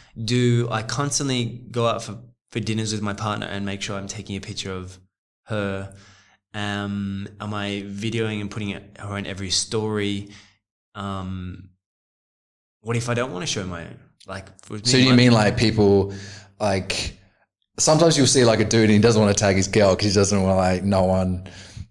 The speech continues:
Speaker 2: no one go onto her profile or whatever. This will
Speaker 1: Yeah,
Speaker 2: go on
Speaker 1: there, there
Speaker 2: forever.
Speaker 1: could, there
Speaker 2: Who'd you
Speaker 1: could,
Speaker 2: go?
Speaker 1: yeah, there could be so many things. Like, there, there's one side of, like, the guy goes, "I don't want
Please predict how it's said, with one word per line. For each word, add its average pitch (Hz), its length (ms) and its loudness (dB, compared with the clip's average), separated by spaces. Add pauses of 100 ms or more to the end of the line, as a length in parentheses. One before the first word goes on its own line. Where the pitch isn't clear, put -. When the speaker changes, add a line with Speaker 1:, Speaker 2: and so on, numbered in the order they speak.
(220)
Speaker 2:
no 107 160 2
one 104 100 4
go 98 140 4
onto 95 180 2
her 90 80 0
profile 95 360 2
or 90 120 -4
whatever. 87 420 -6 (520)
This 123 120 4
will 131 100 6
Speaker 1:
Yeah, 117 60 6
Speaker 2:
go 107 120 6
on 107 40 6
Speaker 1:
there, - 120 6
there 117 80 6
Speaker 2:
forever. 107 160 4
Speaker 1:
could, 156 120 2
there - 80 6
Speaker 2:
Who'd 226 100 6
you 233 120 6
Speaker 1:
could, 214 100 2 (120)
Speaker 2:
go? - 60 -10 (200)
Speaker 1:
yeah, 135 240 4
there 135 100 4
could 156 140 -2
be 151 80 4
so 127 220 2
many 147 180 0
things. 95 320 -4
Like, 90 540 -6 (960)
there, 120 120 -4 (160)
there's 113 300 -4
one 127 240 -4
side 113 220 0
of, 101 120 -6
like, 104 220 -4
the 104 80 -14
guy 104 220 -4
goes, 98 480 -6
"I 101 80 -10
don't 98 240 -8
want 98 160 -12